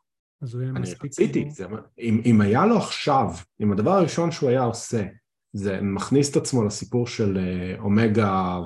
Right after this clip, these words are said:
Speaker 2: ו-, ואדם פייג' וכל הדברים האלה, מדהים. זה אומר לי, הוא, הוא גדול.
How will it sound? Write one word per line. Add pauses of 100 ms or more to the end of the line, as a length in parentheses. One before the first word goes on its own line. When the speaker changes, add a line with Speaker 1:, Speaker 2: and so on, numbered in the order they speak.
Speaker 2:
ו-,
ואדם
פייג'
וכל
הדברים
האלה, (380)
מדהים. (360)
זה
אומר
לי,
הוא,
הוא
גדול.